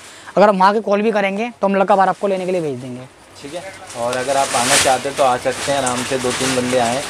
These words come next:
Speaker 2: और safe होकर आएँ अपने आराम से, ठीक है। बाकी proper address आपको डिस्क्रिप्शन में आपको
Speaker 1: जी।
Speaker 2: provide कर दिया जाएगा। Shop number आपको video में शो रहा हो, कहीं पे भी आप misguide हो जाते हो तो sir को call करके पता कर
Speaker 1: हाँ।
Speaker 2: सकते हैं। तो आप मेरे को Instagram पे भी फॉलो कर सकते हैं, यूजर आईडी आपको दिख रही होगी, वहाँ पे मैं न्यू new update डालता रहता हूँ, तो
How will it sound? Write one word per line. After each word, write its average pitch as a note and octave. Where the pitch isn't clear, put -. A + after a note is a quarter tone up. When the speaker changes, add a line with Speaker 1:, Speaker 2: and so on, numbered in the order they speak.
Speaker 2:
और B2+
safe C#3
होकर C3+
आएँ C3
अपने C#3
आराम A#2
से, A#2
ठीक F3
है। E3+
बाकी B2+
proper C3
address B2+
आपको B2
डिस्क्रिप्शन B2
में C3
आपको B2
Speaker 1:
जी। B2+
Speaker 2:
provide B2
कर B2
दिया B2+
जाएगा। A#2+
Shop B2+
number C#3
आपको C#3
video C#3+
में C#3+
शो C3+
रहा C3+
हो, C#3+
कहीं C3+
पे D3
भी D3+
आप C#3+
misguide C3+
हो B2
जाते A2+
हो C#3+
तो -
sir B2
को C#3
call A#2+
करके A#2+
पता B2+
कर G2+
Speaker 1:
हाँ। D3
Speaker 2:
सकते -
हैं। -
तो D3
आप D#3
मेरे F3
को F#3
Instagram D#3+
पे E3+
भी E3+
फॉलो D3+
कर D3
सकते C#3
हैं, D#3+
यूजर C#3+
आईडी D3
आपको C#3
दिख B2
रही C#3+
होगी, D3
वहाँ C3+
पे D3
मैं D3
न्यू C#3+
new D3+
update C3+
डालता A#2+
रहता C#3
हूँ, D#3
तो E3